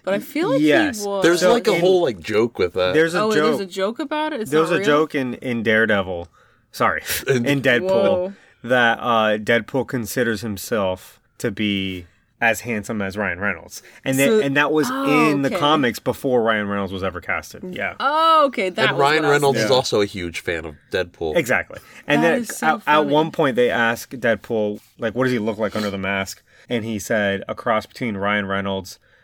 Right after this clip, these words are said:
Speaker 2: and, like, a, like, a Shiba Inu or something."
Speaker 1: Yeah, yeah,
Speaker 2: <laughs>
Speaker 1: yeah. Okay.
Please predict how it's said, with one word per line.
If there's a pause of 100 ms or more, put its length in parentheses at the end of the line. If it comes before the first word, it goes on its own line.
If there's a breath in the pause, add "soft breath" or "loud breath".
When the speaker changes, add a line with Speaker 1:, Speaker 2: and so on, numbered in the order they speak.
(100)
Speaker 2:
and,
like,
a, (320)
like,
a
Shiba
Inu
or
something."
Speaker 1:
Yeah,
yeah,
Speaker 2:
<laughs>
Speaker 1:
yeah.
Okay.